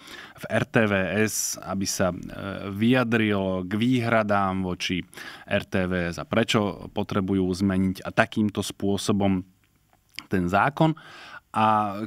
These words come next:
keďže o ňom vieme, že to je známy konšpirátor, šíriteľ bludov,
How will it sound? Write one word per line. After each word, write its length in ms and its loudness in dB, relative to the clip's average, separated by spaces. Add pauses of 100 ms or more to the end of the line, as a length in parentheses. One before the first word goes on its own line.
keďže 400 2
o 80 2
ňom 240 4
vieme, 320 2
že 80 0
to 240 -2
je 400 -2
známy 720 0
konšpirátor, 880 0
šíriteľ 720 0
bludov, 400 2